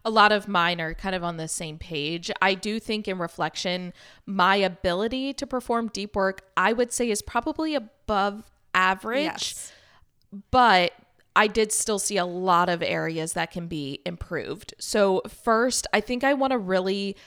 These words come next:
Speaker 1: like, stick to a specific depth philosophy. So I think moving forward, it's gonna be that rhythmic, but knowing that I may have to rely on that journalist style
Speaker 2: Mm-hmm.
Speaker 1: when I have hectic times with travel and whatnot.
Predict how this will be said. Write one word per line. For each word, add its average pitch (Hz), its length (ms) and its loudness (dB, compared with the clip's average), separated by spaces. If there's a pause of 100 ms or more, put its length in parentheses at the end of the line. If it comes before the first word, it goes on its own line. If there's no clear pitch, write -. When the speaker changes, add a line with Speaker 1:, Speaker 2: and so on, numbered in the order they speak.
(340)
Speaker 1:
like, 196 160 -6 (100)
stick - 520 -2
to 226 300 -2
a 202 140 2
specific 190 680 -4 (180)
depth 170 420 -2 (160)
philosophy. 202 920 -2
So 202 420 -2
I 208 120 4
think 285 320 -6
moving 220 340 0
forward, 175 320 0
it's 180 160 -2
gonna 254 180 -2
be 269 160 -4
that 214 200 0
rhythmic, 175 680 -4 (380)
but 233 180 -2
knowing 208 460 2
that 208 100 2
I 196 100 2
may 196 220 0
have 208 240 -4
to 220 100 -2
rely 175 400 2
on 175 120 -2
that 170 240 -6
journalist 202 720 -4 (160)
style 226 840 0
Speaker 2:
Mm-hmm. 196 320 -10
Speaker 1:
when 208 200 2
I 196 120 2
have 190 180 -2
hectic 185 380 -4
times 165 400 -4
with 151 220 -10
travel 135 380 -2
and 175 100 -6
whatnot. 123 400 -2